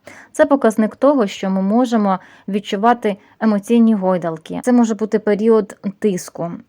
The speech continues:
сильного бажання позбутися від непотрібного. І якраз на спадаючий місяць ми можемо звільнятися від негативних думок, від непотрібних стосунків, від зайвих речей в нашому житті.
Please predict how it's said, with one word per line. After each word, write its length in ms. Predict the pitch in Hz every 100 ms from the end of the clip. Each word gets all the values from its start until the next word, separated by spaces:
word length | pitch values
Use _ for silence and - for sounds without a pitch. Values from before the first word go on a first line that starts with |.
| _
сильного 440 | - 226 226 220 214
бажання 760 | 185 185 208 220 214 208 196 - _ _ _ _
позбутися 840 | 226 214 190 208 233 233 208 208
від 260 | 185 214 -
непотрібного. 920 | 202 214 226 233 208 202 185 175 170 175
І 100 | 208
якраз 400 | 208 214 226 202
на 100 | 180
спадаючий 680 | - 202 196 190 180 - 180
місяць 540 | 185 233 277 196 - - - -
ми 180 | 233 233
можемо 460 | 196 202 220 220 208
звільнятися 760 | 185 196 185 170 175 - 170 - _ _ -
від 140 | 247
негативних 540 | 247 254 247 233 233 226
думок, 520 | 226 214 175 165 - _ - -
від 360 | 196 185 233 -
непотрібних 600 | 214 214 214 240 233 233
стосунків, 640 | - 233 - 202 185 185
від 140 | 180 196
зайвих 400 | 190 226 214 196
речей 300 | 190 - 208
в 40 |
нашому 420 | 185 185 - 185
житті. 440 | 185 190 - 175